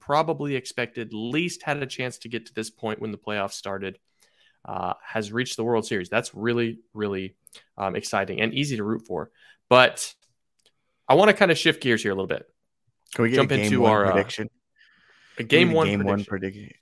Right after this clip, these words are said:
Speaker 2: We got Zach Gallen, Nathan Eovaldi tonight.
Speaker 1: Yeah, you know, Gallen hasn't been tremendous in the playoffs. Merrill Kelly has just,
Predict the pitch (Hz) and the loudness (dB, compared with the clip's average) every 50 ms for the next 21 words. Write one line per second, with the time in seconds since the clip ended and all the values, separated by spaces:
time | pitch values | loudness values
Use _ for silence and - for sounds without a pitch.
0 | _ _ _ - 104 110 - 87 95 110 107 120 - 104 123 120 117 113 113 113 | _ _ _ 0 2 2 2 2 2 4 4 4 4 2 0 0 2 2 2 2
1 | 110 110 107 101 - - 92 90 95 92 90 98 92 92 92 90 87 87 82 82 | 2 2 0 0 -4 -4 -4 -2 -2 -2 -4 -4 -4 -4 -4 -4 -2 -2 -2 -2
2 | 85 - 76 76 - - - - - - - _ _ - - - - - _ _ | -4 -6 -10 -14 -14 -14 -14 -14 -14 -16 -20 _ _ -20 -20 -20 -20 -20 _ _
3 | _ _ _ _ _ _ _ _ _ _ _ _ _ _ - 160 175 208 233 220 | _ _ _ _ _ _ _ _ _ _ _ _ _ _ -10 -8 -4 -4 -2 0
4 | 185 139 123 85 165 156 175 196 196 196 190 185 - - - _ _ _ _ _ | 0 0 -2 -2 -2 -2 0 2 2 2 2 0 -2 -4 -10 _ _ _ _ _
5 | - _ _ _ _ _ _ _ _ 175 151 135 170 202 277 330 330 254 196 170 | -20 _ _ _ _ _ _ _ _ -14 -6 -2 -2 -2 0 0 0 2 4 4
6 | 170 175 170 170 156 - 117 113 - 139 143 143 143 143 139 139 139 - - _ | 4 4 4 0 -4 -8 -8 0 4 4 6 6 4 2 0 -4 -6 -8 -14 _
7 | _ _ - - - 131 117 113 113 113 120 131 151 165 165 - - - - - | _ _ -16 -6 -4 -4 -2 0 0 -2 -2 -2 -4 -6 -6 -8 -14 -16 -16 -20
8 | _ _ 156 165 160 160 160 - 165 165 165 170 170 165 - - 120 147 190 175 | _ _ -8 -6 -6 -6 -4 -4 -4 -2 -2 -2 -4 -4 -6 -2 2 2 4 4
9 | 117 101 - - - - 151 156 127 110 104 98 - - 95 92 - - - _ | 2 0 -2 -6 0 0 2 2 2 -2 -6 -8 -8 -10 -10 -10 -10 -14 -18 _
10 | - - - 156 123 110 - - | -16 -6 -2 -2 -2 -2 -4 -12